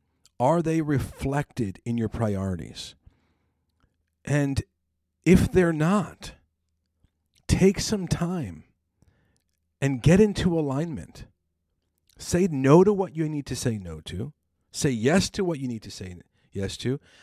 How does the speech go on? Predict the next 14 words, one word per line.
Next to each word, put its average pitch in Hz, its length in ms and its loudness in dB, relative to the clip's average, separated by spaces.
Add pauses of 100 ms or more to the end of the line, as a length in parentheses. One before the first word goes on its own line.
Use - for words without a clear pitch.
(140)
And 123 140 0
if 120 120 -2
there 170 200 0
are 123 180 -4
good 120 460 4
things 131 460 -2
that - 140 -10
are 101 140 -4
clouding 147 880 -6 (640)
the - 80 0
pursuit - 500 -2
of 113 140 -2
those 110 220 -2
priorities, 117 880 -4